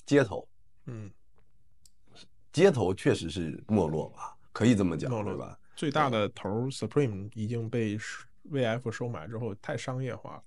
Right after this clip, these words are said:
Speaker 1: 因为你是最有发言权的，
Speaker 2: 对。
Speaker 1: 你是这个玩街头的这个，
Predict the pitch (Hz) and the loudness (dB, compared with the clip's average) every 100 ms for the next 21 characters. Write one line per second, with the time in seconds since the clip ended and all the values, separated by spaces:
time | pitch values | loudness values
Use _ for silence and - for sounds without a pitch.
0 | - 139 180 180 95 98 113 113 135 98 | 2 8 10 8 6 4 2 4 6 4
1 | 78 87 80 78 80 - 71 - - - | 2 -2 -2 -2 -6 -10 -12 -12 -8 0
2 | 95 95 127 127 101 87 90 98 92 73 | 2 4 2 4 4 2 2 2 2 0
3 | 80 80 78 | -4 -4 -6